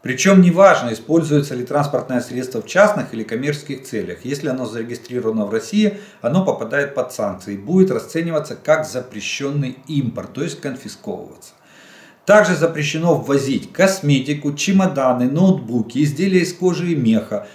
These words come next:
полудрагоценные, драгоценные камни, туалетную бумагу, шампуни и зубные пасты. И причем, если раньше это действовало, э, начинала действовать вот эта санкция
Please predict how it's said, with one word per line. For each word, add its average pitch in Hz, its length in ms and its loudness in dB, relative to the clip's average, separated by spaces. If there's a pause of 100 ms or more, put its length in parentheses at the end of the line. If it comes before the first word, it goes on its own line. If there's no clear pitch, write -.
(140)
полудрагоценные, 165 840 6
драгоценные 151 680 -2
камни, 110 640 2 (240)
туалетную 165 600 6
бумагу, 110 720 4
шампуни 143 680 2
и 110 60 4
зубные 104 420 -6
пасты. - 420 -14 (1200)
И 165 100 -2
причем, 196 360 6
если 185 200 2
раньше 185 360 4
это 165 200 -6
действовало, 147 960 4
э, 143 260 -6
начинала 139 680 4
действовать 113 500 -6
вот 107 160 -8
эта 110 180 -10
санкция 107 680 -6